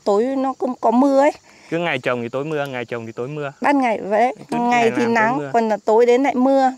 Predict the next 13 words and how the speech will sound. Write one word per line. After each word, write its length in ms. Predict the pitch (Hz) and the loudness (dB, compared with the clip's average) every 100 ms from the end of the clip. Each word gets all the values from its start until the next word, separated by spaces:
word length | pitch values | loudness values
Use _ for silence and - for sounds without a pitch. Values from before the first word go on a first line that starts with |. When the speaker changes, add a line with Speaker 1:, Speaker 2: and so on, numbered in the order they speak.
| 277 | -2
Speaker 1:
mưa 380 | 254 254 247 | 0 2 2
vừa 180 | 226 226 | 2 0
phải. 440 | 208 277 214 - 110 _ _ _ - _ _ | 0 -4 -6 -8 -10 _ _ _ -20 _ _
Speaker 2:
Thế 80 | 220 151 | -4 -2
cho 80 | 165 | 0
Speaker 1:
Đất 0 | |
Speaker 2:
nên 220 | 294 302 | 0 2
Speaker 1:
nó 80 | 262 | 0
Speaker 2:
là 60 | 262 | 2
Speaker 1:
vừa 120 | 247 | 2
đủ, 280 | 214 185 170 | 2 0 0
ờ, 260 | 180 190 190 190 190 190 190 185 | 2 4 2 -2 -6 -8 -8 -8
Speaker 2:
Dạ. 120 | 185 | -8